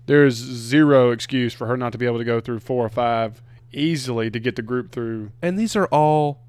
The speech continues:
Speaker 2: rotters.
Speaker 1: Yeah, slow shamblers. Yes.
Speaker 2: Like, nasty ones, though. You could throw a rock at their head and they'll burst
Speaker 1: <laughs>
Speaker 2: like a
Speaker 1: Watch the
Speaker 2: watermelon.
Speaker 1: raisin pop. Yeah.
Speaker 2: Yeah. So, dude, I, I've gotta see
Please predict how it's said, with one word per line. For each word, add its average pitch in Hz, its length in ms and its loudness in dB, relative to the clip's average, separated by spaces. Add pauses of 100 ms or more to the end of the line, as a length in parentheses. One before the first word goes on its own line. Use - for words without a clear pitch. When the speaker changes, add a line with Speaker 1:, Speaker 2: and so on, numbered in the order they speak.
(240)
Speaker 2:
rotters. 117 920 -2 (180)
Speaker 1:
Yeah, 120 300 -6 (100)
slow 135 520 -2
shamblers. 135 920 -4
Yes. 127 240 2
Speaker 2:
Like, 123 180 4 (180)
nasty 147 580 0
ones, 101 380 -6
though. - 300 -12
You 156 80 -2
could 156 120 -4
throw 160 160 6
a 127 80 10
rock 131 380 2
at 151 100 -2
their 117 140 0
head 117 240 0
and 113 80 -6
they'll 117 220 2 (240)
burst 165 420 8
Speaker 1:
<laughs> - 0 -
Speaker 2:
like 185 280 2
a - 60 0
Speaker 1:
Watch 123 80 0
the 113 80 -2
Speaker 2:
watermelon. 117 640 4
Speaker 1:
raisin 165 380 2
pop. 147 440 0
Yeah. 165 200 0
Speaker 2:
Yeah. 175 220 4 (500)
So, 139 580 2 (1080)
dude, 135 300 6
I, 131 300 4 (1160)
I've 156 200 2
gotta 143 240 4
see 127 400 -2